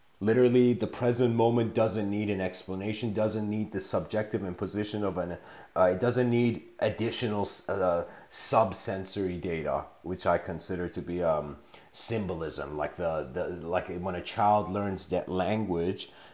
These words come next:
like, those symbols are actually images. You don't understand. A lot of life is just being aware of how the experience is happening.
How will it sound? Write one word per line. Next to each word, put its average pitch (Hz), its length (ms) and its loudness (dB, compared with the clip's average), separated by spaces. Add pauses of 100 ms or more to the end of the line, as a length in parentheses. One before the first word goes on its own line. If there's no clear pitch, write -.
(120)
like, 90 340 8
those 104 260 6
symbols 95 720 6
are 90 180 6
actually 98 520 4
images. 90 640 -10 (800)
You 98 100 -6
don't 120 140 2
understand. 117 400 0
A 107 60 0
lot 113 280 4
of 98 220 0
life 101 420 0
is 101 180 -6
just - 280 -6
being 104 200 -2
aware 98 360 0
of 95 80 -4
how 107 180 -4
the 90 120 -4
experience 92 520 -8
is 80 80 -10
happening. 76 460 -12